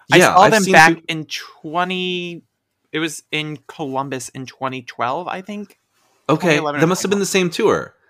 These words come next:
Speaker 2: 'Cause
Speaker 1: Yeah.
Speaker 2: Mariachi del Bronx and, uh, what's their, oh, I'm blanking on the other
Speaker 1: Rise
Speaker 2: band
Speaker 1: Against.
Speaker 2: that was with them. Okay, Rise Against was not with them, uh, when I saw
Speaker 1: Really?
Speaker 2: them. Uh, I'm blanking on the other, the other one, but, uh, oh, it was, uh, Cage the Elephant was
Speaker 1: Okay.
Speaker 2: with them.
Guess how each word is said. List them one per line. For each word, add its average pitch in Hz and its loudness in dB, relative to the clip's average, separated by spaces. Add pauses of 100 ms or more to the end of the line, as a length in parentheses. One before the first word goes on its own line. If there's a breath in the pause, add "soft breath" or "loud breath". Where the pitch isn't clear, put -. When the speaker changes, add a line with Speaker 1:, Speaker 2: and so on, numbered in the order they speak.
(200)
Speaker 2:
'Cause 139 -4
Speaker 1:
Yeah. 147 4 (100)
Speaker 2:
Mariachi 143 -8
del 143 0
Bronx 139 -2
and, 117 -4
uh, 107 4
what's 131 -4
their, 123 -4 (100)
oh, 117 -14
I'm - -20
blanking 120 -8
on 113 -8
the - -4
other - 4
Speaker 1:
Rise 190 8
Speaker 2:
band 196 -2
Speaker 1:
Against. 85 -4
Speaker 2:
that 80 -4
was - -10
with 101 -8
them. 76 -16 (500 soft breath)
Okay, 139 4
Rise 147 2
Against 180 -2
was 156 -2
not 135 0
with 120 -10
them, 123 -4
uh, 107 -2
when 104 -6
I 107 0
saw 170 0
Speaker 1:
Really? 82 -6
Speaker 2:
them. 78 -12 (480 soft breath)
Uh, 90 0
I'm 107 -4
blanking 127 -2
on 107 -2
the 95 0
other, 87 -4
the 95 -6
other 87 -4
one, 80 -8
but, 87 -2
uh, 90 0 (100)
oh, 131 2
it - 4
was, 135 0
uh, 110 2
Cage 151 -4
the - -6
Elephant 110 -4 (600)
was 202 -2
Speaker 1:
Okay. 135 -6
Speaker 2:
with 147 -10
them. 65 -12